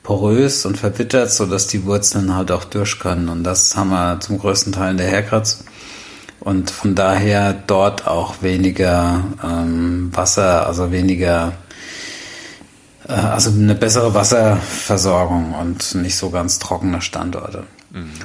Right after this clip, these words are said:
Speaker 1: Und der Porphyr ist ja im Prinzip ein Lagenqueue aus den beiden Lagen,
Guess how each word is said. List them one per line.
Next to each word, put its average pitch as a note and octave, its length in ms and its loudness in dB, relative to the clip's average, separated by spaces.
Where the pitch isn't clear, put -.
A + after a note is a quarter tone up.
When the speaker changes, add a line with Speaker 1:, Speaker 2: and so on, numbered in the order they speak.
Speaker 1:
Und F#2+ 140 0
der G2 100 0
Porphyr G#2+ 520 2
ist G#2 180 4
ja A2+ 100 2
im G2 140 2
Prinzip G#2 480 2
ein G2 160 -2
Lagenqueue G2+ 680 2
aus F2 140 0
den F#2+ 180 -4
beiden F2+ 320 2
Lagen, G#2+ 560 2